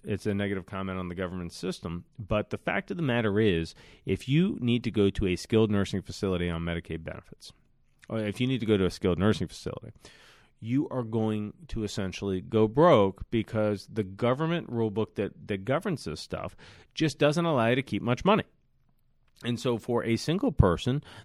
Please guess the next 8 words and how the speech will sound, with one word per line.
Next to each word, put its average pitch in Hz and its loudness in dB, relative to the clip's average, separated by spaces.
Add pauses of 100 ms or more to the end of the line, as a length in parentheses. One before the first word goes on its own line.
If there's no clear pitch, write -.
they'll 208 6
take - 0
you 185 -2
down 160 2
to 127 -2 (120)
eight - -4 (180)
thousand 120 0
bucks, - -12